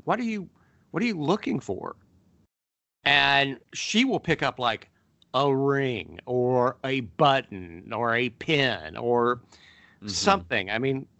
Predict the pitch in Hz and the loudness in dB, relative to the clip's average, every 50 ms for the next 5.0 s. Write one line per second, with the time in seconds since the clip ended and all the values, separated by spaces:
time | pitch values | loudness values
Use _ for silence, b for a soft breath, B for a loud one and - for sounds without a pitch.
0 | - _ - 170 185 190 180 - - 233 214 190 - - - - - - - 214 | -20 _ -12 -8 -8 -8 -8 -6 -6 -6 -6 -6 -8 -10 -14 -12 -10 -6 -4 -2
1 | 269 277 - 285 330 - - - 247 277 - - 277 247 247 - 277 269 320 226 | -2 0 2 2 2 4 2 0 0 0 0 2 2 4 4 4 4 4 4 2
2 | 220 247 320 285 _ _ _ _ _ _ _ _ _ _ - - 123 127 123 - | 2 0 0 -4 _ _ _ _ _ _ _ _ _ _ -6 -4 -2 -2 -2 -2
3 | 113 92 90 104 - - - 196 190 160 165 180 - 180 175 175 175 185 - 175 | -4 -4 -4 -6 0 6 8 10 10 10 8 6 6 6 6 6 6 6 4 0
4 | 170 - 151 135 151 - - 151 143 - 175 190 196 196 - 135 117 120 127 - | 0 0 0 0 0 0 -2 -2 2 6 6 6 6 6 2 0 2 2 0 -2